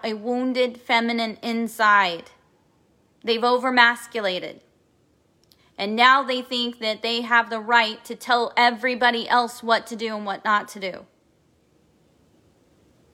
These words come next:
That's the snake. When you can see that, guess what? You can see yourself. You can see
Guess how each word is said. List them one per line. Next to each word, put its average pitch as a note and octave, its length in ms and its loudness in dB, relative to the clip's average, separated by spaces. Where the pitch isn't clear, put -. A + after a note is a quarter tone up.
That's - 560 -6
the - 80 -8
snake. - 500 -4
When A3+ 200 -2
you B3+ 180 0
can C#4 200 -6
see A#3+ 320 -8
that, C#4 420 0
guess G#3 280 -6
what? F#3+ 240 -8
You A3 140 -8
can G#3+ 160 -10
see G#3 180 -8
yourself. F#3 600 -6
You A#3 200 -2
can D#4+ 200 -2
see F#3 520 -4